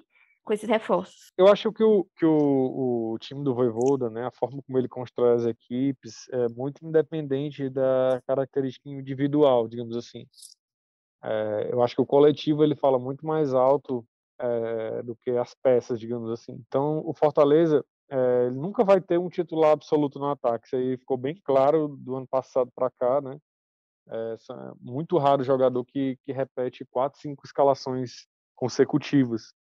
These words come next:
Speaker 2: né? Mas realmente o Del Pietri começou muito bem a temporada. Eu acho que o Vojvoda, ele vai encaixando de acordo com o que ele considera do adversário, né? Você ainda tem o Romarinho,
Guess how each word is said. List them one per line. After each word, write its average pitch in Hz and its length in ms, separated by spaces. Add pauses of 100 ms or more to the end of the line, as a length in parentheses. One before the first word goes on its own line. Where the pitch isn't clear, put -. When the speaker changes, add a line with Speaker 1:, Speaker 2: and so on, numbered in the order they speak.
(600)
Speaker 2:
né? 110 240
Mas 131 180
realmente 160 460
o - 20
Del 151 140
Pietri 143 520
começou 139 360
muito 139 180
bem 135 240
a 160 60
temporada. 127 680 (220)
Eu 131 140
acho 131 160
que 151 80
o - 20
Vojvoda, 139 380
ele 139 100
vai 135 160
encaixando 151 500
de 143 120
acordo 151 400
com 170 220
o 156 40
que - 140
ele 156 100
considera 147 500
do 143 140
adversário, 147 680
né? 123 200
Você - 180
ainda 131 180
tem 127 260
o 127 80
Romarinho, 131 840